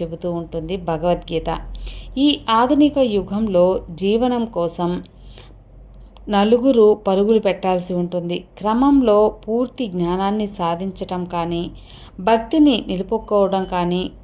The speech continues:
క్రి-, క-, కొంచెం కష్టమైన విషయమే. కాబట్టి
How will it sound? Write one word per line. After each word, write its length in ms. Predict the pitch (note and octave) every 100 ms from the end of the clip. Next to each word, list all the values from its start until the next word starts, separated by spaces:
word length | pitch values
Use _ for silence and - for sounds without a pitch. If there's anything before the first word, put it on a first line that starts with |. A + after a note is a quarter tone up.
| -
క్రి-, 160 | F3+ F#3+ - - - -
క-, 200 | F#3 F3+
కొంచెం 440 | G3 G3 G3 A#3 A3 F#3+
కష్టమైన 540 | F3+ - G3+ G3+ G3
విషయమే. 520 | F3 E3+ F3+ F3 E3+ - - - - -
కాబట్టి 680 | E3 E3+ C#4 C#4+ A#3+ F3+